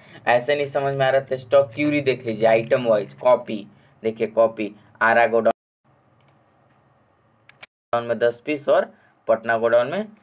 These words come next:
दस piece। आपको इस पे भी नहीं लग रहा है, pen पे देख लीजिए, आरा में पाँच पीस, पटना में पन्द्रह पीस। ठीक है, तो हम इस तरीके से stock transfer करते हैं। तो ये दो questions आपके हो गए।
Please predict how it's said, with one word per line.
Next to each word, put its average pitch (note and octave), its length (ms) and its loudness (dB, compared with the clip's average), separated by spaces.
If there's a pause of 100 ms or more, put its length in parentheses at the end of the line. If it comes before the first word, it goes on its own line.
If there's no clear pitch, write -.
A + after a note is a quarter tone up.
(220)
दस G2+ 320 -8
piece। - 240 -20 (380)
आपको - 360 -6
इस - 200 -18
पे B2 120 -10
भी B2+ 120 -6
नहीं B2+ 140 -6
लग B2 180 0
रहा B2+ 120 2
है, C3+ 180 -2
pen C3 240 -2
पे C3 100 -4
देख A#2+ 220 -6
लीजिए, C3 340 -10 (880)
आरा A2+ 260 2
में A#2 180 -4
पाँच A#2 320 -2
पीस, B2 240 -14
पटना A2 360 -4
में G#2 100 -4
पन्द्रह G#2 340 -8
पीस। - 300 -18 (580)
ठीक D#3 140 -6
है, G#3 120 -4 (280)
तो D3 80 2
हम E3 100 0
इस F3 160 -8
तरीके F#3 340 -2
से F#3 160 -6
stock F3 420 -2
transfer D3+ 520 -2
करते A#2 340 -6
हैं। G#2 200 -12 (960)
तो B2+ 60 -4
ये A#2+ 180 -2
दो D3 220 0
questions E3 540 -6
आपके C3 400 -4
हो C#3 200 0
गए। G#2+ 180 -4